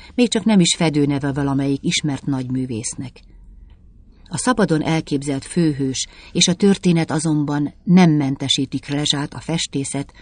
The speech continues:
és a művészi személyiség alapos ismeretének kötelezettsége alól. Ráadásul lehetőséget ad neki valódi, magával sodró erejű, folytottan, majd robbanásszerűen áradó regény megteremtésére.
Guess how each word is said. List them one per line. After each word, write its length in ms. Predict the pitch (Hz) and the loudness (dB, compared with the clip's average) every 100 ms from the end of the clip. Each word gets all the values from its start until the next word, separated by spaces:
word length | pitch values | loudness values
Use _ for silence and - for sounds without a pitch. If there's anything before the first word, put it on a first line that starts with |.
| - - | -18 -6
és 180 | 160 | -2
a 60 | 165 | 2
művészi 460 | 170 190 151 139 143 | 4 6 4 0 -2
személyiség 680 | - 147 143 139 - 143 - - | -2 -2 0 0 0 -2 -4 -6
alapos 400 | 165 156 143 - | -2 -2 -4 -8
ismeretének 680 | 147 160 147 143 139 139 131 | -6 -6 -6 -6 -6 -6 -6
kötelezettsége 840 | 139 131 135 135 127 - 139 143 | -8 -8 -8 -8 -6 -4 -4 -4
alól. 360 | 135 139 139 147 - - - - - | -6 -6 -6 -8 -12 -20 -20 -20 -12
Ráadásul 760 | - 220 214 190 190 - 202 196 - - - | 0 4 6 6 4 4 4 2 -2 -20 -2
lehetőséget 800 | 240 247 180 160 151 160 151 143 | 4 4 4 2 2 0 0 -2
ad 120 | 139 | -2
neki 300 | 151 143 151 | -2 -2 -2
valódi, 600 | 151 196 202 185 180 185 - - | 2 6 8 6 6 2 0 2
magával 560 | 180 185 170 151 147 | 6 6 4 2 0
sodró 340 | 143 165 147 151 | -2 -2 -2 -2
erejű, 540 | 143 147 147 143 147 - - - - | -2 -2 0 2 0 -2 -12 -20 -2
folytottan, 840 | 190 185 180 147 _ 156 147 143 _ - - | 4 4 4 -2 _ -4 -4 -6 _ -20 -2
majd 260 | 156 156 | 0 2
robbanásszerűen 920 | 175 202 151 143 143 - 151 147 143 | 4 4 2 -2 -2 -2 -2 0 0
áradó 420 | 143 139 135 135 131 | -2 -2 -2 -4 -4
regény 320 | 131 127 127 | -4 -4 -4
megteremtésére. 1080 | 127 - 127 120 127 120 123 - 120 160 | -4 -6 -10 -8 -8 -10 -10 -10 -10 -12